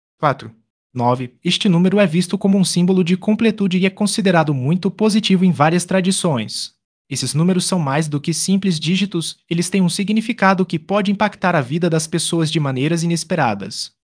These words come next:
Por exemplo, muitos evitam o número três em suas casas ou em eventos importantes, enquanto outros fazem questão de incluir o número sete em suas decisões.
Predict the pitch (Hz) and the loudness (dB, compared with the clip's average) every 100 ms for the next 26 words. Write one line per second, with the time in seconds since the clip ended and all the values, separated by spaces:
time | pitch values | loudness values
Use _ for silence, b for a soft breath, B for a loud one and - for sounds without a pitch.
0 | _ 147 151 165 180 180 180 b b - | _ 0 0 2 0 -2 -6 b b 0
1 | 202 233 220 208 160 180 202 190 170 190 | 0 2 0 0 0 -2 0 0 0 0
2 | 185 160 156 160 175 202 196 - 156 143 | -2 -2 0 0 -2 -2 -2 0 2 2
3 | 156 156 - 170 175 151 170 180 175 190 | 0 -6 -4 0 0 0 0 0 -2 -2
4 | 190 180 180 160 - - _ 127 175 180 | 0 2 0 -2 -8 -14 _ -4 -2 0
5 | 175 175 190 - 190 185 208 196 202 - | -2 0 -4 -2 0 2 0 -2 -6 -2
6 | 185 165 175 - 170 170 147 160 165 156 | -2 0 -2 -2 0 0 0 0 -2 0
7 | 196 190 180 - 190 135 175 - 147 135 | 0 0 -2 0 -2 0 -4 -2 -2 -2
8 | 107 - - | -2 -8 -12